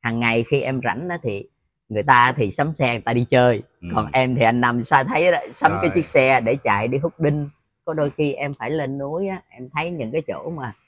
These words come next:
Speaker 1: cúng bái mà bà con lên giếng rồi cái không có chỗ để mà, mà để rác thải cho nó có thứ tự á,
Speaker 2: À.
Speaker 1: thì chai nước, hộp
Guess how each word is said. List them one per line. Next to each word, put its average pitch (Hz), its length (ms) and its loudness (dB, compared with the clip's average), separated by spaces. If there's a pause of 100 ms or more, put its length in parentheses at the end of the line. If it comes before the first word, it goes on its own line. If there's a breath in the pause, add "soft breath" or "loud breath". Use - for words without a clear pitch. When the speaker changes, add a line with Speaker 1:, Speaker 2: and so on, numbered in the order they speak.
(420)
Speaker 1:
cúng 175 260 -2
bái 165 280 0
mà 117 260 -6
bà 104 200 -2
con 127 260 -2
lên 123 320 -4
giếng 165 320 -2
rồi 110 320 -6
cái 143 440 -4 (1000)
không 127 180 -4
có 151 180 -8
chỗ 113 280 -4
để 123 220 -8
mà, 101 520 -8 (580)
mà 104 160 -6
để 98 340 -6
rác 165 280 -6
thải 156 300 -4
cho 139 80 -8
nó 143 160 -10
có 170 80 -8 (100)
thứ 170 160 -6
tự 101 240 -8
á, 139 120 -8
Speaker 2:
À. 90 160 -10
Speaker 1:
thì 101 40 -6 (180)
chai 127 340 0
nước, 165 340 -6 (120)
hộp 95 220 -8